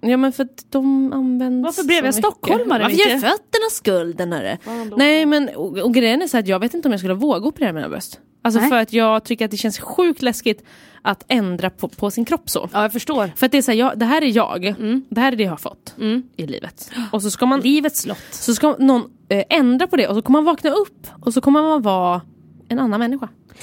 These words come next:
Speaker 2: Men tror du verkligen det?
Speaker 1: Ja, men det är klart jag inte kommer vara en annan människa. <laughs> Men jag menar att jag kommer ha
Speaker 2: Jag har bytt ut din själ.
Speaker 1: <laughs>
Speaker 2: När vi ändå
Speaker 1: Oj,
Speaker 2: höll på.
Speaker 1: vi opererar fel.
Speaker 2: <laughs>
Speaker 1: Oops. Eh, nej, men
Speaker 2: Du har en penis nu.
Speaker 1: <laughs> Ja, precis. Jaha, var det inte det? Nej.
Speaker 2: Nej.
Speaker 1: Oops.
Speaker 2: Okej.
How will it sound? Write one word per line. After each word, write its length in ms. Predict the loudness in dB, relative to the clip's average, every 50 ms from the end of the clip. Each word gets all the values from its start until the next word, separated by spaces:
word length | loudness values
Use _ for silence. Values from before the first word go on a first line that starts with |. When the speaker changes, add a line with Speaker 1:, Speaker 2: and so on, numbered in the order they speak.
| -20 -20 -20 -20 -20 _ -16
Speaker 2:
Men 80 | -14 -10
tror 400 | -4 -2 -2 -2 0 0 -2 -2
du 60 | -2
verkligen 440 | -2 -4 -4 -6 -8 -12 -12 -12 -12
det? 60 | -12
Speaker 1:
Ja, 60 | -8 -6
men 100 | -4 -4
det 60 | -2
är 20 |
klart 180 | -2 -2 -2 -2
jag 60 | -2
inte 100 | -6 -6
kommer 100 | -8 -8 -8
vara 80 | -6
en 40 | -8
annan 180 | -6 -6 -4 -4
människa. 260 | -4 -4 -6 -6 -2
<laughs> 40 | 2
Men 160 | 4 4 6
jag 180 | 6 6 6 6
menar 180 | 4 4 4
att 100 | 2 2
jag 100 | 0 2
kommer 220 | 2 4 4 4 4
ha 280 | 4 4 4 2 2 2
Speaker 2:
Jag 60 | 2 4
har 40 | 4
bytt 200 | 4 4 4 2
ut 120 | 2 4
din 140 | 4 2 2
själ. 360 | 4 4 4 4 4 4 4
Speaker 1:
<laughs> 600 | 2 2 2 2 0 0 0 -2 -4 -4 2 4
Speaker 2:
När 120 | 4 4
vi 80 | 6 6
ändå 220 | 6 6 6 6
Speaker 1:
Oj, 60 | 6 6
Speaker 2:
höll 160 | 4 2 2
på. 280 | 2 2 4 4 4
Speaker 1:
vi 100 | 4 4
opererar 320 | 4 4 4 4 2 2 0
fel. 280 | 0 -2 -4 -4 -4 -2
Speaker 2:
<laughs> 40 | 0
Speaker 1:
Oops. 540 | 0 2 2 2 2 0 -2 -2 -4 -10 -14 -18 -20 -20 -18 -16 -8 0
Eh, 40 | 2
nej, 460 | 4 4 4 4 4 4 2 0 2 2 4 4
men 20 | 6 8
Speaker 2:
Du 80 | 8 8
har 60 | 6
en 100 | 6 2
penis 480 | 0 0 0 0 0 0 0 -2 -2 0
nu. 100 | 2 2 2 2 2
Speaker 1:
<laughs> 60 | 2
Ja, 280 | 4 4 6 6 4 2 0 -2 -4 0
precis. 360 | 0 0 2 0 -2 -6 -8 -6 -4
Jaha, 300 | -2 0 2 2 2 2
var 100 | 0 0
det 40 | -2
inte 180 | -2 -4 -8 -12 -10 _
det? 420 | -2 -2 0 0 0 0 0 -2
Nej. 220 | -2 -2 -2 -2 -2
Speaker 2:
Nej. 380 | -2 -2 -2 -2 -4 -4 -4 -4
Speaker 1:
Oops. 280 | -4 -4 -4 -8 -20 -20 -20 -20 -16
Speaker 2:
Okej. 240 | -14 -12 -12 -12